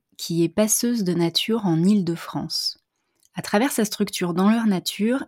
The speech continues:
elle propose aux familles des ateliers pour se reconnecter au vivant, et son petit truc en plus, c'est le yoga parents-enfants. Avec Marion, nous avons parlé de sa vision de ce qu'est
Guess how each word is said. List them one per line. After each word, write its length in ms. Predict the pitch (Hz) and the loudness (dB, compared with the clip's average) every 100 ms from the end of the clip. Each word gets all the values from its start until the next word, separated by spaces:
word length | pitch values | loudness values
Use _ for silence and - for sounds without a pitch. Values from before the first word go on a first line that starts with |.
| - | -6
elle 120 | 165 | -6
propose 400 | - 214 277 208 | -2 -2 0 0
aux 60 | |
familles 400 | 190 196 202 247 | 0 2 4 4
des 220 | 208 180 190 | 2 0 0
ateliers 480 | 214 202 175 202 | 0 0 0 0
pour 180 | 240 180 | -2 -6
se 160 | - 175 | -4 -4
reconnecter 760 | 160 226 254 233 208 - 214 202 | 0 0 2 2 0 0 2 2
au 80 | |
vivant, 460 | 175 156 156 156 220 _ _ - - | 0 -4 -4 -6 -6 _ _ -20 -6
et 100 | 180 | -2
son 280 | 175 185 175 | 0 0 0
petit 340 | - 330 285 | 2 0 0
truc 240 | 214 262 - | -4 -4 -2
en 160 | 175 | -2
plus, 400 | 165 185 226 - - | 0 -2 -2 -4 -6
c'est 240 | - - | -8 -4
le 140 | 160 165 | -2 0
yoga 460 | 165 165 196 220 - _ _ _ | 0 0 0 0 -4 _ _ _
parents-enfants. 760 | 220 208 220 208 175 - 147 143 _ _ _ _ - | 2 2 2 0 0 -4 -8 -8 _ _ _ _ -2
Avec 260 | 185 269 | 2 2
Marion, 560 | 240 196 180 220 277 285 | 2 2 2 4 6 4
nous 240 | - 196 180 | 4 4 4
avons 220 | 175 175 | 2 0
parlé 320 | 196 214 277 | 2 2 2
de 80 | 214 | 2
sa 200 | 185 170 | 0 -2
vision 420 | 165 185 185 247 | -4 -4 0 2
de 100 | 226 | 2
ce 180 | 185 - | 0 -4
qu'est 360 | 180 208 208 | -4 -2 -2